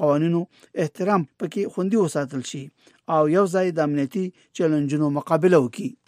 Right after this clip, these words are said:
د ختیځې آسیا د چارو لپاره د امریکا د خارجه وزارت پخوانی مرستیال کورټ کیمپل وایي چې د میټس وینا که واقعاً دا د خپله بیانیه، فکر کوم چې د اطمینان وړ ده. کیمپل زیاته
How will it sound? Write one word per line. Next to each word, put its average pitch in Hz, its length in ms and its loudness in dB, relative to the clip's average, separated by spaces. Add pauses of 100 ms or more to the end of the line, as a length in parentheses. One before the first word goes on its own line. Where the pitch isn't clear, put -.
(220)
د - 20 4 (100)
ختیځې 269 360 2 (100)
آسیا 247 340 2
د 196 140 2
چارو 220 300 4
لپاره 208 280 4
د 185 100 0 (100)
امریکا 165 320 2
د 180 180 -4
خارجه 160 420 4
وزارت 160 400 2 (240)
پخوانی 170 380 6 (120)
مرستیال 180 440 4 (200)
کورټ 196 200 4 (160)
کیمپل 202 400 6 (280)
وایي 190 240 8 (100)
چې 175 160 0
د - 20 4 (140)
میټس 170 360 0
وینا 165 300 2 (180)
که 147 140 2
واقعاً 180 380 0
دا 160 140 4
د 151 220 2
خپله 208 340 6
بیانیه، 147 340 6 (240)
فکر 156 260 0 (100)
کوم 180 200 2
چې 175 120 -2
د 143 120 -4
اطمینان 143 360 0 (140)
وړ 170 140 4 (100)
ده. 131 100 -8 (280)
کیمپل 151 300 -2 (100)
زیاته 208 260 0